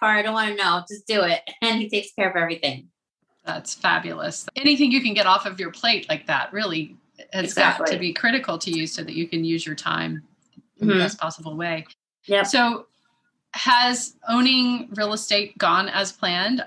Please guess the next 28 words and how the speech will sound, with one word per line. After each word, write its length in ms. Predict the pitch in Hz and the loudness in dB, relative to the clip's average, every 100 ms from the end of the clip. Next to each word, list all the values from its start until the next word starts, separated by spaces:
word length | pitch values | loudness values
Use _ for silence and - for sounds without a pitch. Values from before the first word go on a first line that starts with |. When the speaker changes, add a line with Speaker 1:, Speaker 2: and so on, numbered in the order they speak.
| - | -2
Speaker 2:
every 460 | 196 180 175 170 _ _ | -2 -2 -8 -10 _ _
property 380 | - 175 226 226 | 0 0 0 -2
that 160 | 233 - | -2 -4
you've 140 | 180 | -8
acquired? 580 | 175 - 170 175 247 311 _ _ _ _ _ _ _ _ _ _ - | -8 -2 -2 0 -4 -6 _ _ _ _ _ _ _ _ _ _ -10
Speaker 1:
Yeah, 340 | 269 339 392 - - | -2 2 2 2 0
I 160 | 285 | -2
think 280 | 311 359 359 | -2 -6 -6
some 200 | - 285 | -4 -2
properties 380 | 294 277 285 269 | 0 0 0 -4
require 340 | 254 240 233 | -2 0 0
more 220 | 233 226 196 | 2 0 0
work 200 | 208 - | -4 -6
than 140 | 196 | -6
we 140 | 190 190 | -6 -6
initially 460 | 196 202 208 202 | -8 -8 -8 -2
thought, 280 | 185 175 196 | 2 4 2
but 100 | 208 | 0
at 100 | 190 | -2
the 120 | 196 196 | -4 0
end 180 | 190 190 | 0 0
of 60 | |
the 100 | 190 | -6
day, 320 | 180 180 185 202 180 | 0 2 4 4 0
it 120 | 180 | -2
does 240 | 180 180 - | -4 -6 -2
pay 100 | 165 | 2
off. 360 | 175 - - | 2 2 -2